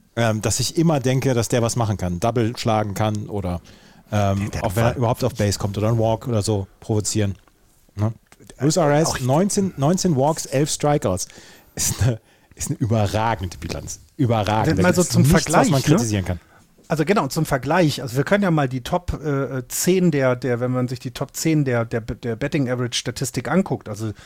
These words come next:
Speaker 2: ähm, ähm, dann, dann sind die alle, da kommt keiner auch nur in die Nähe von dieser Zahl. Randy Diaz von den Tampa Bay Rays hat vierunddreißig Strikeouts. Dreimal so viel.
Speaker 1: Mhm.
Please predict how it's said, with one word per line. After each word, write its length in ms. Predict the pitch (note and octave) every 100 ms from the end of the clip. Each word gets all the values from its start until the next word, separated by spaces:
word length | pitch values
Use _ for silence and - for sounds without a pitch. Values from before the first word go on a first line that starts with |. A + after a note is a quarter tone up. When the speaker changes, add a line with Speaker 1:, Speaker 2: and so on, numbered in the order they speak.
| - - -
Speaker 2:
ähm, 320 | A#2 A2 G#2+
ähm, 220 | A#2+ A2+ A#2+
dann, 220 | B2 A#2+ A#2
dann 280 | A#2 A#2
sind 220 | A#2 C3 C#3
die 100 | C#3+
alle, 380 | D3 E3+ D#3+ - - - - - D3+
da 160 | D3 C#3+
kommt 220 | - E3
keiner 380 | - E3 A#3+ G#3+
auch 100 | E3+
nur 140 | E3
in 160 | F#3+ D#3
die 160 | C#3+ C#3+
Nähe 500 | C#3+ C#3+ G3 F3 G2 - -
von 180 | C#3+ A#2+
dieser 240 | A2 G2+
Zahl. 220 | - G2+
Randy 260 | - E3 D#3
Diaz 460 | D#3 A3 A2 A2+
von 200 | - C3+
den 140 | B2 A#2
Tampa 240 | C#3 C3+
Bay 160 | B2+ A#2+
Rays 300 | B2 D#3 -
hat 120 | A2
vierunddreißig 880 | - E3 A3 F3+ - A2+ E3 - A2
Strikeouts. 640 | - F#2 E2+ - - - - - - -
Dreimal 640 | A#2+ C3 F3 G3+ E3 D#3+
so 160 | D3 B2+
viel. 400 | - E3+ E3
Speaker 1:
Mhm. 100 | A#2+